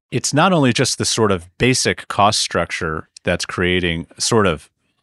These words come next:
a remarkable interest among companies in doing <laughs> these things. When we're talking about fugitive methane, another way to refer to that is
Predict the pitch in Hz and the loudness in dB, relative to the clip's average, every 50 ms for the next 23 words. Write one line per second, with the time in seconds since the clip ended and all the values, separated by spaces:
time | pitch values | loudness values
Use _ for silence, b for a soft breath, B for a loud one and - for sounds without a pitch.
0 | _ _ _ - 123 104 98 95 98 110 123 127 - 110 90 87 78 117 107 104 | _ _ _ -8 -4 -2 0 2 4 4 4 2 0 -2 -4 -4 -2 -2 0 0
1 | - - 85 78 - - - - - 85 80 82 87 90 92 95 92 87 - 87 | 2 0 0 0 -4 -6 -6 -8 -8 -6 -2 0 0 0 2 0 -2 -2 -2 -2
2 | 82 85 - 82 73 73 69 71 73 - - 107 123 - - 104 127 127 - - | -2 -2 -4 -6 -6 -6 -8 -10 -10 -10 -10 -10 -8 -4 0 2 2 2 0 -2
3 | _ - - - - - - 87 76 80 - B B B B B B B B B | _ -8 -8 -8 -8 -8 -8 -8 -8 -10 -12 B B B B B B B B B
4 | B - 110 127 123 120 123 117 - 139 147 139 - 135 110 104 92 107 101 101 | B 0 2 4 4 4 4 4 4 2 2 2 2 0 0 2 2 2 2 2
5 | - - - 117 110 104 - 87 85 80 - 98 104 107 - - 87 85 80 78 | 0 0 0 2 2 2 0 -2 -2 0 0 0 0 0 0 0 -2 0 -2 -2
6 | 78 80 - _ - 104 101 101 117 127 120 117 101 107 98 92 90 85 - _ | -4 -8 -8 _ 0 2 4 4 4 4 4 4 4 4 4 2 2 0 -2 _
7 | _ _ - 98 - - 147 135 110 95 90 87 85 85 82 82 80 - - | _ _ -4 0 2 4 4 4 4 4 2 2 2 2 0 0 -2 -4 -6